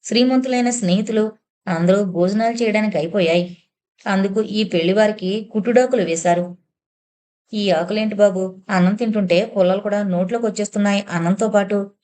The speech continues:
అని వైజు గొనవబోతుంటే శారదాంబ ఆ పిల్లని మందలించింది. సరే, వడ్డనైంది. చేసిన పదార్థాలన్నీ అప్పటిదాకా భోజనం చేసిన వారికి సరిపోగా అన్నీ కొద్ది కొద్దిగా మిగిలాయట.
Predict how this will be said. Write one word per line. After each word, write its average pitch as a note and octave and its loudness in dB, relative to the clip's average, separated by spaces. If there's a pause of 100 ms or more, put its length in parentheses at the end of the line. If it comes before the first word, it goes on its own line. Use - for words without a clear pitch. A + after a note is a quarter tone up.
(380)
అని G#3 2
వైజు F3+ 0
గొనవబోతుంటే G#3 0
శారదాంబ F#3+ 2 (160)
ఆ F3+ 0
పిల్లని F3 0
మందలించింది. F3 -2 (920)
సరే, F3 0 (100)
వడ్డనైంది. F3 0 (400)
చేసిన C4 2
పదార్థాలన్నీ G#3+ 0
అప్పటిదాకా A3 0
భోజనం G3+ -2
చేసిన A3+ -4
వారికి A3+ 0
సరిపోగా G#3 0 (460)
అన్నీ F3+ 0
కొద్ది F#3 0
కొద్దిగా G3+ 2
మిగిలాయట. F3 -2